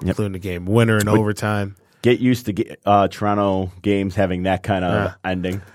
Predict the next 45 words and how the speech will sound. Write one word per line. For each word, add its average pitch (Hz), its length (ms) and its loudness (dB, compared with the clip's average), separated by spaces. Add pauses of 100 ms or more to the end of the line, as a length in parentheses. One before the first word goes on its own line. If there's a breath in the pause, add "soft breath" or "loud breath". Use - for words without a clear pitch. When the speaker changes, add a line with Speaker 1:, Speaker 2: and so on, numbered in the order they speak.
(120)
Speaker 2:
I 151 100 2
mean, 147 160 2
but, 156 240 0
you 185 60 6
know, 170 200 2
the, 160 240 -6
the 160 140 2
thing 226 240 4
with 190 140 4
that 165 220 4
game 127 220 2
was 107 240 -4
Montreal 185 640 0 (140)
kind 151 180 0
of 170 80 2
outplayed 151 400 2
Toronto 127 480 2
five 135 340 2
on 117 140 0
five, 117 560 0
but - 180 -6 (380)
Montreal 147 400 2
kept - 180 -2
taking 131 280 -4
penalties. 156 560 0 (340 soft breath)
Speaker 1:
Yeah. 101 200 4 (120)
Speaker 2:
And 131 220 0
it's 123 180 0
gonna 143 220 4
be, 139 120 4
hey, 151 280 6
maybe 151 340 4
you 156 60 6
don't 139 340 2
put 135 200 0
Toronto 127 300 2
on 113 60 0
the 104 40 -4
power 131 260 4
play 101 340 -2
and 104 80 -4
you'll 107 120 -2
probably 110 320 -2
be 104 160 -2
okay. 104 300 -4